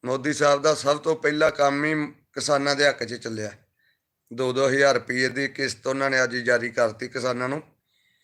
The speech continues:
ਹੋ ਸਕਦਾ ਆਉਣ ਵਾਲੇ ਟਾਈਮ 'ਚ ਹੋਰ ਜ਼ਿਆਦਾ ਕਿਸਾਨਾਂ ਲਈ ਕੁਛ ਨਾ ਕੁਛ ਉਹ ਕਰ ਸਕਣ।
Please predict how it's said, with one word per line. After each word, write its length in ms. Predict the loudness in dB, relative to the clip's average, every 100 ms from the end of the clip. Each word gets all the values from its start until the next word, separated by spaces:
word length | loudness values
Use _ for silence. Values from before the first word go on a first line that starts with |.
| _ _ _ -4
ਹੋ 140 | -2
ਸਕਦਾ 400 | 0 0 2 2 2 0
ਆਉਣ 180 | -2 2
ਵਾਲੇ 220 | 2 2
ਟਾਈਮ 300 | 2 2 0
'ਚ 80 | -2
ਹੋਰ 300 | -4 -2 -2
ਜ਼ਿਆਦਾ 360 | 2 2 4 2 0 -4 _ _
ਕਿਸਾਨਾਂ 400 | -6 -4 -2 -2
ਲਈ 100 | -2
ਕੁਛ 220 | -4 -4
ਨਾ 140 | -4 -4
ਕੁਛ 200 | -6 -6
ਉਹ 100 | -8
ਕਰ 220 | -6 -6
ਸਕਣ। 380 | -6 -8 -8